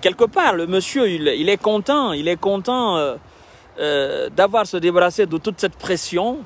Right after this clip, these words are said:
ok, la pression, euh, du peuple de Guinée. Alors, ce qu'il faut signaler au colonel Mamadi Doumbouya et ce qu'il faut le dire comme conseil,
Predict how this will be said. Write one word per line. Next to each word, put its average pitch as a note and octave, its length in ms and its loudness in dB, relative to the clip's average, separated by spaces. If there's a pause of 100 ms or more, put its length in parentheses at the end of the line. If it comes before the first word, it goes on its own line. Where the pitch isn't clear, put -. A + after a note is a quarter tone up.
ok, C#3+ 200 -6
la D#3+ 260 2
pression, F#3 640 -4
euh, C3 400 0 (360)
du E3 120 -2
peuple D#3+ 320 2
de C#3+ 100 -4
Guinée. D#3 340 0 (1000)
Alors, D#3 280 0 (280)
ce - 140 -4
qu'il D4 180 2
faut B3 160 4
signaler G#3 380 2
au F#3+ 80 4
colonel F#3+ 360 2
Mamadi E3 320 -2
Doumbouya D#3+ 540 -2
et E3+ 80 0
ce - 80 -8
qu'il A#3 160 -4
faut G#3 140 0
le F#3+ 100 4
dire E3+ 260 -4
comme F3 220 0
conseil, G3+ 560 0